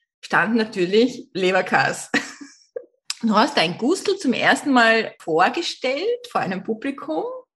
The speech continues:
als, äh, äh, in der Startup-Show zwei Mi-, zwei Minuten, zwei Millionen auf Puls vier. Nadine, wie viel Mut braucht man vor erfolgreichen Persönlichkeiten? Ich meine, dort ist der Leo Hillinger gesessen, die Katharina Schneider.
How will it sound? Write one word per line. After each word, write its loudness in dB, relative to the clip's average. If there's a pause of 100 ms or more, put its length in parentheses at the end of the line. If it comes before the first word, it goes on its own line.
als, -2
äh, 2
äh, 2
in -2
der 0
Startup-Show 2
zwei 0
Mi-, -4
zwei 4
Minuten, 6
zwei 4
Millionen 2
auf 0
Puls -2
vier. -2 (840)
Nadine, 4
wie 6
viel 6
Mut 6
braucht 0
man 0
vor -2
erfolgreichen 2
Persönlichkeiten? 2
Ich -6
meine, 0
dort -2
ist -6
der 4
Leo 4
Hillinger 0
gesessen, 0
die -2
Katharina -2
Schneider. 4